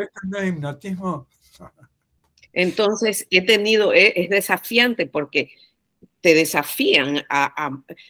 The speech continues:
Speaker 1: tengo un sobrino que trabaja para el Comando Sur del, del, de la Armada de Estados Unidos, y el otro día me vino a visitar y me dice, "Es que el yoga es una religión". Y, y alguien, o sea,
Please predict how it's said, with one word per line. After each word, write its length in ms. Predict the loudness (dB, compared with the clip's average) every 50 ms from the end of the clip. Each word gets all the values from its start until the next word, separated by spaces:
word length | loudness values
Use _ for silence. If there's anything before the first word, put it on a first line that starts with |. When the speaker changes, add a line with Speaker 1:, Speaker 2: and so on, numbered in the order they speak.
| _ _ _
Speaker 1:
tengo 320 | 4 4 4 4 2 2
un 180 | 2 2 0 -2
sobrino 720 | -4 -2 -2 -2 0 0 -2 -2 -2 -2 -2 -2 -2 -2
que 160 | -2 -4 -4
trabaja 680 | -2 -2 0 0 2 4 4 2 2 2 -2 -4 -4 _
para 280 | -2 0 2 2 2 0
el 220 | 0 -4 -6 -8
Comando 540 | _ -4 -2 0 2 2 2 2 0 -2 -2
Sur 600 | -2 -4 -6 -4 -2 0 0 2 2 0 -2 -4
del, 460 | -4 -2 -2 -2 -2 -2 -4 -6 -2
del, 400 | -2 -2 0 0 0 -2 -4 -4 -8 _ _ _ _
de 240 | -10 -4 -4 -2 0
la 160 | 2 2 2
Armada 480 | 2 2 2 4 4 4 6 4 4
de 80 | 4 2
Estados 400 | 0 -2 _ 0 0 2 0 -2
Unidos, 640 | -4 -4 -4 -2 -2 -2 -2 -2 -4 -6 -8 -12 -20 _ _ _ _ _ _ _ _
y 120 | 2 4 6
el 100 | 6 6
otro 320 | 4 4 2 2 2 2
día 260 | 4 4 4 4 4
me 140 | 4 4 4
vino 240 | 4 2 2 2 0
a 60 | 0
visitar 500 | -2 -2 -4 -6 -8 -6 -2 0 0 0
y 60 | 0
me 100 | -2 -4
dice, 220 | -4 -4 -6 -6 -4
"Es 160 | -6 -6 -4
que 100 | -2 -4 -2
el 60 | -2
yoga 280 | 0 -2 -2 0 -2
es 80 | -4 -4
una 200 | -4 -6 -4 -4
religión". 640 | -2 -2 -2 -4 -6 -10 -8 -6 -6 -6 -8 -12 _ _ _ _ _ _ _ _ _ _ _ _ _ _ _ _ _ _ _ _ _ _ _
Y, 120 | -10 -8 -8
y 140 | -10 -12 _ _ 2
alguien, 580 | 4 4 4 2 2 0 0 0 -2 -4 -8 -12 _ _ _ _ _ _ -16 -12 -8 -8 -6 -2
o 80 | -2 0
sea, 380 | 2 4 4 6 6 4 4